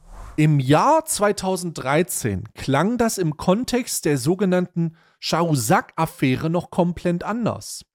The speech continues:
Der damalige Minister Jérôme Charousek vom Parti Socialiste musste wegen Vorwürfen des Steuerbetrugs zurücktreten und wurde später verurteilt.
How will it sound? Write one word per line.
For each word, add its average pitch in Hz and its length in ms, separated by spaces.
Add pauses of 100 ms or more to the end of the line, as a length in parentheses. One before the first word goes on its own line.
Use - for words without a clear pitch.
(520)
Der 117 100
damalige 247 760
Minister 240 640
Jérôme 143 500
Charousek 180 600
vom 151 180
Parti 175 380
Socialiste 165 680 (220)
musste 196 480
wegen 151 240
Vorwürfen 254 840
des 160 180
Steuerbetrugs 254 1160
zurücktreten 180 1600 (340)
und 190 260
wurde 226 240
später 180 460
verurteilt. 185 800